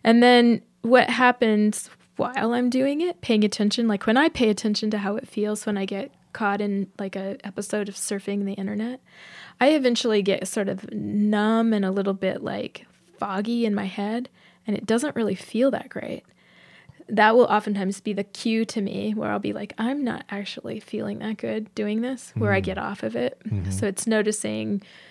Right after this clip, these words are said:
Speaker 1: during what it feels like, and then after also, like, how do you feel when you're finished? Like, what's it like that you just spent, whatever, two hours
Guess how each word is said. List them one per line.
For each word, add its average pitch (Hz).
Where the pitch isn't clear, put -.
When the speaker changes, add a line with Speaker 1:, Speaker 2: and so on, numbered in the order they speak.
Speaker 1:
during 208
what 214
it -
feels 214
like, 226
and 233
then 233
after 262
also, 233
like, -
how -
do 254
you 262
feel 220
when 214
you're 214
finished? -
Like, 220
what's 202
it -
like 240
that -
you 208
just 202
spent, -
whatever, 202
two 214
hours 202